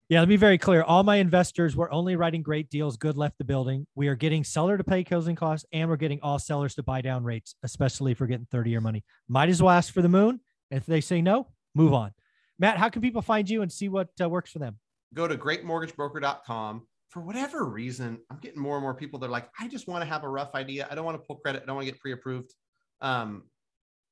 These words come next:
Speaker 2: I'm just not in the business of providing no value and having you out there shopping with blinders on, right?
Speaker 1: Mm-hmm.
Speaker 2: I-, if you're in the market, you wanna get pre-approved,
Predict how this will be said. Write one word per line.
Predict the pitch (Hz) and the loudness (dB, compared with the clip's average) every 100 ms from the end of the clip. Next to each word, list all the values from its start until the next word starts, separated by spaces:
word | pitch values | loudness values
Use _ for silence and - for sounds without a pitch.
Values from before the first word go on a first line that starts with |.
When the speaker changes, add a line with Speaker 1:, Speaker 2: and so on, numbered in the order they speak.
| _ _ _ _ _ | _ _ _ _ _
Speaker 2:
I'm | 160 208 | -4 -2
just | 208 151 | -4 -2
not | 143 - | -4 -4
in | 131 | -10
the | |
business | 107 113 110 113 110 - - 127 | -12 -12 -12 -12 -14 -16 -14 -8
of | 117 110 107 _ _ _ _ - | -6 -8 -14 _ _ _ _ -10
providing | 131 120 117 117 113 | -8 -4 -4 -6 -10
no | 113 113 | -10 -10
value | 113 107 110 110 107 | -6 -6 -6 -8 -10
and | 113 | -10
having | 113 110 | -12 -10
you | 107 104 | -10 -8
out | 104 - | -8 -10
there | 110 104 101 _ | -10 -10 -12 _
shopping | - 107 107 110 107 104 _ _ _ - | -10 -10 -10 -12 -14 -16 _ _ _ -14
with | 127 - | -12 -12
blinders | 107 101 101 90 87 | -12 -10 -10 -14 -16
on, | 73 - | -20 -16
right? | 92 120 127 | -10 -10 -12
Speaker 1:
Mm-hmm. | 117 107 117 _ _ _ | -18 -18 -20 _ _ _
Speaker 2:
I-, | - _ | -20 _
if | 147 131 | -14 -10
you're | 131 | -6
in | 165 | -6
the | 170 | -4
market, | 151 143 147 - | -4 -6 -8 -14
you | 131 | -8
wanna | 131 | -8
get | 135 131 | -8 -10
pre-approved, | 139 127 131 127 123 | -10 -10 -8 -8 -10